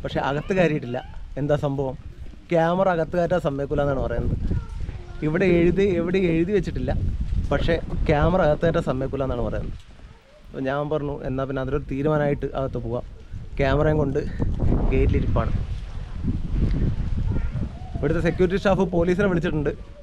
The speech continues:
പോലീസ് വന്നിട്ടുണ്ട്. പോലീസിനോട് ഞാൻ പറഞ്ഞു, "റൈറ്റിങ്ങിൽ കാണിക്കും, നമ്മൾ ക്യാമറ ഡെപ്പോസിറ്റ് ചെയ്യാം, അല്ലെങ്കിൽ ടിക്കറ്റ് എടുത്താണ് അകത്ത് പോവും, ഷൂട്ട് ചെയ്യും" എന്നാണ് പറഞ്ഞിരിക്കുന്നത്. എന്ത് സംഭവിക്കുമെന്നറിയാം. ഏ, വെയിറ്റ് ചെയ്യാണ്. എന്താ കാര്യം എന്ന് അറിഞ്ഞിട്ട്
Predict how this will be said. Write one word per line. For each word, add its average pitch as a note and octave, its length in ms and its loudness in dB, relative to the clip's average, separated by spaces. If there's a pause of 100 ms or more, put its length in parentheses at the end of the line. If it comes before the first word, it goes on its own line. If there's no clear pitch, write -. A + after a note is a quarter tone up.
(720)
പോലീസ് D#3+ 280 2
വന്നിട്ടുണ്ട്. D#3+ 360 0
പോലീസിനോട് D3+ 380 0
ഞാൻ E3+ 120 0
പറഞ്ഞു, F3+ 200 -2
"റൈറ്റിങ്ങിൽ G#3+ 420 0
കാണിക്കും, A3 260 0
നമ്മൾ G#3+ 200 -2
ക്യാമറ F#3+ 300 2
ഡെപ്പോസിറ്റ് E3+ 480 -4
ചെയ്യാം, D#3 160 -4 (540)
അല്ലെങ്കിൽ E3+ 440 -2 (100)
ടിക്കറ്റ് G3 240 -2
എടുത്താണ് F#3 380 0 (140)
അകത്ത് D3 240 -2
പോവും, D3+ 220 -2 (220)
ഷൂട്ട് C#3+ 220 -2
ചെയ്യും" C3+ 160 -2 (680)
എന്നാണ് D3+ 220 2
പറഞ്ഞിരിക്കുന്നത്. D#3 560 0 (840)
എന്ത് D3 160 2
സംഭവിക്കുമെന്നറിയാം. F#3 720 4 (1200)
ഏ, C3+ 140 0 (440)
വെയിറ്റ് C#3+ 260 0
ചെയ്യാണ്. E3+ 320 2 (680)
എന്താ D3 260 0
കാര്യം E3 260 2
എന്ന് F3+ 120 2
അറിഞ്ഞിട്ട് F3+ 360 -2